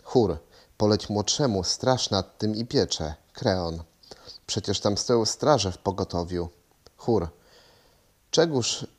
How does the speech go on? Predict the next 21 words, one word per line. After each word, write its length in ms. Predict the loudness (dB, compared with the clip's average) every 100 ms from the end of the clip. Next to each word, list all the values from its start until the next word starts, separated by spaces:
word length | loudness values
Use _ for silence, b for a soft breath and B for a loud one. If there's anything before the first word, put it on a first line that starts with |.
| _ _
byś 360 | -2 2 2 0
tedy 500 | 0 4 4 4 4
od 200 | 2 0
nas 200 | 0 0
jeszcze 300 | -2 -2 -2
żądał? 580 | 0 -2 0 2 2 -2 -10 _
Kreon, 460 | -2 0 0 -2 -6 -14 B B B B
byście 320 | -6 -6 -4
niesfornym 640 | -2 -2 0 0 2 -2 -2
stanęli 420 | -2 0 2 2
oporem. 520 | 2 0 0 -2 -8 -12 _ _ b b b b
Chór, 320 | 0 0 0 -4
głupi 400 | 0 0 0 -4
ten, 360 | 0 0 -2 -6 b b b b b b
kto 160 | -4 -2
by 100 | 2
na 140 | 0
śmierć 380 | 0 0 0 0
się 140 | -2
narażał. 640 | 0 2 2 0 -2 -4 -8 b b b b _
Kreon, 500 | 0 2 2 0